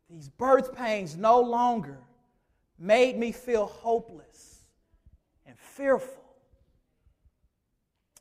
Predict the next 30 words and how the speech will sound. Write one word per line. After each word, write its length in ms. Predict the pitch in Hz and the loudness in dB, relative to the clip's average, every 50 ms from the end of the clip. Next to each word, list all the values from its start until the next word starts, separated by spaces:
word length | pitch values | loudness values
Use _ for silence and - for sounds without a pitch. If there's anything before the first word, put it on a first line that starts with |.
| _ _ _ | _ _ _
'cause 160 | - 156 135 | -20 -20 -14
by 200 | - 175 175 170 | -8 -6 -6 -4
the 80 | 170 170 | -4 -4
gu-, 260 | 151 170 170 170 165 | -4 -4 -4 -4 -4
grace 260 | 143 170 180 170 175 160 | -4 -4 -4 -4 -4 -8
of 60 | 151 | -8
God, 240 | 156 156 143 135 135 | -4 -4 -2 -2 -2
I 60 | 127 | -4
was 160 | 123 123 - | -6 -8 -12
prepared. 500 | - 123 - - 139 123 110 110 110 110 _ _ _ _ _ _ _ _ _ _ _ _ _ _ _ _ _ _ _ _ _ - | -18 -20 -20 -18 -18 -16 -16 -18 -20 -20 _ _ _ _ _ _ _ _ _ _ _ _ _ _ _ _ _ _ _ _ _ -10
You 80 | 180 | -2
know, 380 | 180 180 170 156 151 156 - - - _ _ _ _ _ _ _ _ _ _ _ _ _ _ _ _ _ _ _ _ _ - | 2 4 4 4 4 0 -6 -18 -20 _ _ _ _ _ _ _ _ _ _ _ _ _ _ _ _ _ _ _ _ _ -12
in 60 | 139 | -10
the 60 | 147 | -10
text 480 | 147 - - 226 226 214 - - - - | -10 -6 0 0 2 2 0 -2 -10 -10
that 200 | 202 175 165 156 | -8 -8 -8 -6
we, 300 | 160 190 180 175 156 143 | -6 -4 -4 -4 -4 -6
uh, 80 | 139 123 131 - _ _ - | -10 -14 -18 -20 _ _ -12
are 120 | 147 147 | -6 -4
looking 260 | 175 208 - - 202 | -2 -2 -2 -2 -2
at 80 | 185 165 | -4 -4
today, 320 | - 175 151 151 180 170 160 | -4 -6 -4 -2 -2 -2 -2
Jesus 640 | 147 127 - 170 214 226 226 185 151 180 165 - - | -4 -6 -6 -6 -4 -4 -4 -6 -6 -8 -10 -10 -10
is 220 | - 160 135 156 | -12 -12 -12 -12
warning 540 | 151 160 185 208 214 214 214 202 185 180 - _ _ _ | -10 -6 -4 -2 -2 -2 -4 -8 -12 -16 -20 _ _ _
his 320 | - 220 226 202 190 - | -6 -4 -4 -4 -6 -8
disciples 1000 | 151 160 - - - - 220 220 226 220 208 - 165 151 139 135 _ _ _ _ _ _ _ _ _ _ _ _ _ _ _ _ | -16 -20 -20 -20 -18 -12 -8 -6 -6 -6 -8 -10 -14 -16 -16 -16 _ _ _ _ _ _ _ _ _ _ _ _ _ _ _ _
about 340 | - 147 139 190 190 185 190 | -8 -2 2 2 2 2 2
the 60 | 170 | -4
future. 560 | 139 - - - 233 240 226 - - 165 135 | -12 -14 -12 -10 -10 -8 -10 -10 -14 -18 -20